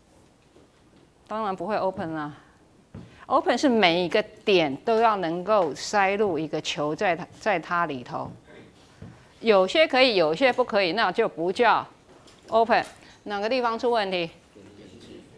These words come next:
它的尾巴。在这里，这个集合本身是这样，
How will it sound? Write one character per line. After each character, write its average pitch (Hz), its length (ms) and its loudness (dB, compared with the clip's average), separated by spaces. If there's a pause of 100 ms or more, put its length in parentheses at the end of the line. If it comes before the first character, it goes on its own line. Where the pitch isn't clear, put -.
(200)
它 226 140 -2
的 220 80 -2
尾 147 160 -4
巴。 165 240 -8 (2500)
在 254 180 -4
这 247 200 0
里， 165 180 -4 (480)
这 262 120 -4
个 233 80 2
集 196 180 -2
合 214 80 -2
本 151 180 -6
身 180 160 -8
是 180 120 -10
这 175 220 -6
样， 151 180 -8